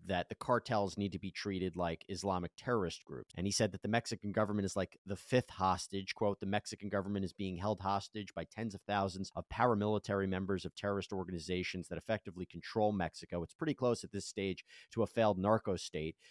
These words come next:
They can use violence and oceans of cash to corrupt the government. The government has no will.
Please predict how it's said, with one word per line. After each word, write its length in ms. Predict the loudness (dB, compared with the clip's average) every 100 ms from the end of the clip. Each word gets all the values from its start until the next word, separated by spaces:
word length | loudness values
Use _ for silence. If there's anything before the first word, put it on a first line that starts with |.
| _
They 100 | -2
can 160 | 2 2
use 140 | 2
violence 500 | 4 6 6 4 0
and 80 | -4 0
oceans 360 | 0 0 -4
of 120 | -6 -4
cash 340 | 0 0 0
to 80 | -8
corrupt 380 | -6 0 0 -2
the 80 |
government. 500 | -4 0 2 4 2 -2
The 80 | -6
government 280 | -4 -2 -2
has 140 | -4
no 120 | -4
will. 160 | -2 6